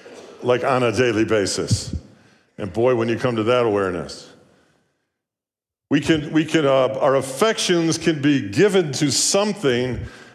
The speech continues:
good even, but to such an extreme it, it takes a th-, uh, priority over other things that are good, or it causes us to not even deal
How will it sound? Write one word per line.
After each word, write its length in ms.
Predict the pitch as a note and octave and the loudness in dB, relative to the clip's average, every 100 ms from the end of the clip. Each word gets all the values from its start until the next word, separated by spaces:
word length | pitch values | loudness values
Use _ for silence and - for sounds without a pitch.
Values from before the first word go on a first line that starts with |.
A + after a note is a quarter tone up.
| - - G#2 | -20 -20 0
good 320 | D#3 C4 A#3+ | 4 6 6
even, 800 | E3+ C#3 A2 G#2 A#2 C3+ - - - - - | 2 0 2 0 0 -4 -10 -18 -20 -20 0
but 240 | D3+ D#3 | 2 2
to 160 | - D3+ | 2 0
such 340 | - F#3+ - | 2 0 0
an 80 | F3 | 0
extreme 840 | C3 - - F#3 G3+ D3+ B2+ A#2+ - - - _ - | -2 -2 -2 0 0 0 -2 -6 -12 -20 -20 _ -2
it, 160 | C#3+ - - | -2 -2 -8
it 260 | - A#2 | -8 -6
takes 460 | - - G3+ E3+ - | -4 0 0 0 0
a 100 | C#3+ | 0
th-, 180 | - F3 | -2 -2
uh, 460 | F#3+ C#3+ C3 B2 | 2 2 2 2
priority 480 | A2 D#3 D#3 E3 D3 | 2 2 4 4 2
over 200 | C#3 - | 2 2
other 300 | D3 D3+ D#3 | 2 2 2
things 320 | - C#3+ B2+ | 0 -2 0
that 140 | A2+ A#2+ | 0 0
are 100 | A2+ | 0
good, 440 | A#2+ A#2 A2+ - - - - | 2 2 0 -6 -16 -20 -14
or 460 | - D3+ F3+ C#3+ B2 | 0 4 4 4 2
it 220 | B2+ C3 | -2 -6
causes 540 | - D#3 E3+ C#3+ C3+ C3 | -2 2 2 0 0 2
us 220 | A#2+ - | 0 0
to 120 | B2+ | -2
not 180 | B2+ B2 | 0 -2
even 260 | A#2+ A#2+ G#2 | -2 -4 -2
deal 400 | D3+ C#3+ G#2 | 0 2 0